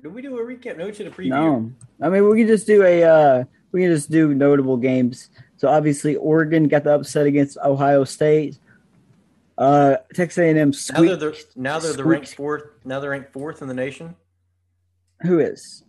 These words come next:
Speaker 1: Oregon.
Speaker 2: Where's Oklahoma?
Speaker 1: Number three.
Speaker 2: Okay. Um,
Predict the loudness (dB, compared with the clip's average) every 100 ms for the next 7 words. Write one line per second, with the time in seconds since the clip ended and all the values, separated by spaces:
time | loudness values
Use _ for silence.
0 | _ _ -12 -10 -10 -14 _ _ _ _
1 | _ _ _ _ _ _ _ _ _ _
2 | _ -4 -2 -2 0 0 -2 -8 _ _
3 | _ _ _ _ -10 -10 -8 -10 -10 -14
4 | _ _ _ -16 -14 -14 _ _ _ _
5 | _ _ _ 0 2 0 -2 -6